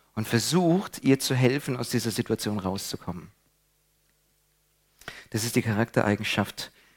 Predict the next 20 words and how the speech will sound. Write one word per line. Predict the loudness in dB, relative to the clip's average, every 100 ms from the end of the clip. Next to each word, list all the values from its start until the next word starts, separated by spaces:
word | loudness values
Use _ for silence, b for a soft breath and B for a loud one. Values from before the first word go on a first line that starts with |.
| b b
der | -8 -8 _
Güte. | -10 -8 -6 -8 -10 _ _ _ _ _ _ _
Wir | -14
kommen | -8 -6 -6
noch | -8
ein |
bisschen | -10 -10 -12
drauf | -16 -18 -18
hinterher. | -16 -16 -16 -20 -20 _ _ _ _ _ _ _ _ _ _ _ _ _ _ _ _ _ b b b b b b
Da | 4
ist | 6
ein | 6
Jugendlicher, | 6 6 6 4 6 4
der | 6 4
versteckt | 4 0 0 -4 -2 0
regelmäßig | 2 4 6 6 2 0 -2 -4 -2
anonyme | -4 -2 -2 -2
Geschenke | -2 -2 0 -2 -2 0 0 -2
im | -4 -2
Gemeindehaus. | 0 0 -2 -4 -6 -10 -14